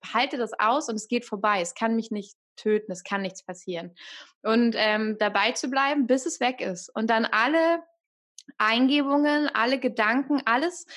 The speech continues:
was mir dabei gekommen ist in diesem Prozess, mir aufzuschreiben für später vielleicht, weil jetzt gerade sitze ich vielleicht ja in einer Situation, weiß nicht, in der Besprechung <laughs> oder was auch immer,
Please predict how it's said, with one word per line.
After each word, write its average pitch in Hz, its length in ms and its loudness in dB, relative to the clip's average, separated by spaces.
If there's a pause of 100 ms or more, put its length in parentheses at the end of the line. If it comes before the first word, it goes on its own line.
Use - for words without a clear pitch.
(200)
was 240 160 -2
mir 254 100 4
dabei 220 280 2
gekommen 240 460 0
ist 180 160 -4
in 190 80 -4
diesem 185 200 -8
Prozess, - 680 -4 (360)
mir 240 200 2
aufzuschreiben 202 720 0
für 202 140 -8
später 302 560 0
vielleicht, 302 480 -2
weil 202 160 0
jetzt 214 220 -2
gerade 214 200 0
sitze 226 240 -2
ich 233 120 -6
vielleicht 220 200 0
ja 202 60 0
in 202 160 0
einer 208 80 0
Situation, 233 880 0 (240)
weiß 220 160 -2
nicht, 202 140 -2
in 208 80 0
der 202 100 2
Besprechung 233 760 0
<laughs> 226 60 2
oder 226 160 2
was 254 200 0
auch 240 120 -2
immer, 269 360 2